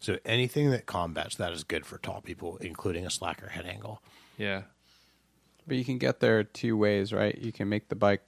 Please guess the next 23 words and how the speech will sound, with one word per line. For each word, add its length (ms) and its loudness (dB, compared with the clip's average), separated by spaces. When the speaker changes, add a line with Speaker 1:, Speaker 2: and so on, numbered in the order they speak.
Speaker 3:
longer 560 2
in 220 2
reach. 520 2
I 60 6
mean, 300 4
within 340 6
reason. 440 2
You, 120 0
I 60 0
wouldn't 360 0
suggest 340 -4
putting 220 2
a 40 -2
seventy 300 -2
degree 180 -6
head 180 0
angle, 280 2
but 280 0
you 120 2
can 120 6
make, 180 6
add 200 6
reach, 420 4